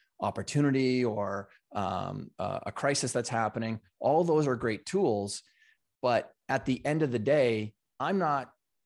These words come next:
it's, it's those days where you don't feel like it. That's, those are the ones that I'm most interested in. Um, the days where the plan doesn't go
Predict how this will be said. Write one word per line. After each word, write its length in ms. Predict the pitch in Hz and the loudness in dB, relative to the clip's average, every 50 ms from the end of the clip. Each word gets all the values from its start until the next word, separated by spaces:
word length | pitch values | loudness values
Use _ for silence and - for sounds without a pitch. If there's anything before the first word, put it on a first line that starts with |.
| _ _ _ _ _ - | _ _ _ _ _ -6
it's, 300 | 139 135 - - - - - | -4 -4 -4 -6 -8 -6 -4
it's 200 | 131 123 - - | -4 -4 -2 -2
those 260 | - - 135 123 110 | 0 2 2 2 2
days 320 | - 147 156 175 175 170 | 2 2 4 4 2 2
where 100 | 160 151 | 2 2
you 180 | 139 127 127 117 | 2 2 0 -2
don't 340 | 104 - 147 139 160 151 - | 0 0 0 0 0 -2 -8
feel 320 | - - - 170 180 156 | -10 -8 -4 -2 0 0
like 320 | 123 104 90 92 - - | 0 -2 -6 -6 -8 -10
it. 100 | - - - _ _ _ _ _ _ _ _ _ _ _ _ _ _ _ _ _ _ _ | -14 -16 -16 _ _ _ _ _ _ _ _ _ _ _ _ _ _ _ _ _ _ _
That's, 240 | 143 123 - - - | -2 -2 -2 -2 -2
those 240 | - 165 170 156 160 | 2 2 4 4 4
are 20 | |
the 80 | 160 147 | 4 2
ones 140 | 147 143 | 4 2
that 100 | 139 123 | 2 2
I'm 220 | 117 110 104 107 107 | 2 0 0 0 2
most 280 | 120 131 131 - - | 2 2 2 0 -2
interested 320 | 131 127 - - - 117 95 | -6 -6 -6 -8 -10 -10 -10
in. 120 | 80 - - - - | -10 -12 -12 -8 -8
Um, 120 | 123 117 - | -6 -6 -4
the 120 | 117 127 | -4 -4
days 440 | 107 - 143 139 147 156 156 147 156 | -2 0 0 2 2 2 2 0 0
where 420 | 131 131 123 123 123 123 120 120 - - _ - | 2 2 4 4 4 4 2 0 -4 -10 _ -8
the 60 | 135 | -8
plan 420 | - - 151 143 147 151 156 160 147 | -6 -4 -2 -2 0 0 -2 0 2
doesn't 340 | 170 180 202 220 196 147 113 | 2 2 4 4 2 0 0
go 280 | 127 101 76 65 - | -2 -4 -4 -6 -10